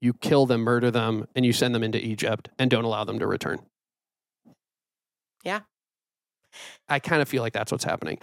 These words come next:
Speaker 2: I think that is what is happening. I think it's even worse, though. <laughs> I think it's, like, I think it's something that has been, because it, and the, the reason I feel like that is because I,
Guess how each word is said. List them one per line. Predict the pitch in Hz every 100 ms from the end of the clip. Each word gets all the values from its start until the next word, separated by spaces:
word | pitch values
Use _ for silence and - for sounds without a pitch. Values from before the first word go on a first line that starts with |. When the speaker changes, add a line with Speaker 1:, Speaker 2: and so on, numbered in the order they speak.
| -
Speaker 2:
I | 190 185 190 240
think | 311
that | 370
is | 415 403
what | 277
is | 285
happening. | 233 240 240 240
I | - 233
think | 320
it's | 330 -
even | 254 226 175 147
worse, | 160 147 -
though. | - 131 127 190 -
<laughs> | -
I | 214
think | 226 247
it's, | 254 -
like, | 202 -
I | 190
think | 214 202
it's | 214
something | - 196 185 180
that | 180 170
has | - 165 160
been, | 160 170 170 170 165
because | - 175 190
it, | - 170 190 -
and | 226
the, | 269
the | 240
reason | 285 294 226
I | 175
feel | 180 156
like | 151 147
that | 127 -
is | 156
because | 160 170 151
I, | - 143 147 147